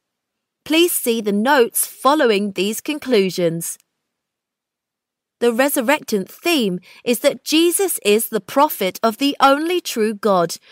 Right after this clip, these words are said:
who created Jesus, created us, and created all things. Approaching the end of this journey of seeking the truth, I would like to leave you with some questions to think about. Isn't it time to put things in their right places?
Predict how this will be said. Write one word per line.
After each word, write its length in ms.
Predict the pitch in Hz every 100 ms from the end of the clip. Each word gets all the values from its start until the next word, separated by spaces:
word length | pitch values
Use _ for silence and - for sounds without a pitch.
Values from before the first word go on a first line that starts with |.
| -
who 120 | - 240
created 560 | 269 277 285 320 240
Jesus, 600 | - 202 175 175 165 - - _ _
created 440 | - 294 285 254
us, 400 | 311 320 185 - - - -
and 160 | 214 214
created 480 | 240 254 254 277
all 240 | - 233 240
things. 520 | - 196 180 175 - - _ _ _ _ _ - -
Approaching 480 | 226 269 311 339
the 140 | 330 240
end 160 | 202
of 80 | 208
this 200 | 185 185
journey 520 | - 302 277 202 170
of 100 | 175
seeking 400 | 185 - 269 208
the 80 | 185
truth, 500 | 175 - 262 185 - _ - -
I 120 | - 277
would 180 | 285
like 260 | 262 247 330
to 100 | -
leave 320 | 311 214 196
you 220 | 196 208 233
with 140 | 208
some 200 | - 180
questions 640 | - 302 302 - 185 190
to 120 | - 330
think 260 | 349 320
about. 460 | 208 170 160 - - _ _ _ _ _ _ _ _ _ _ -
Isn't 240 | 285 330 392
it 160 | 440
time 380 | - 240 220 247
to 140 | -
put 280 | 208 247 254
things 400 | - 247 254 285
in 140 | 233 185
their 160 | 185
right 280 | 190 226 233
places? 640 | - 196 202 262 277 -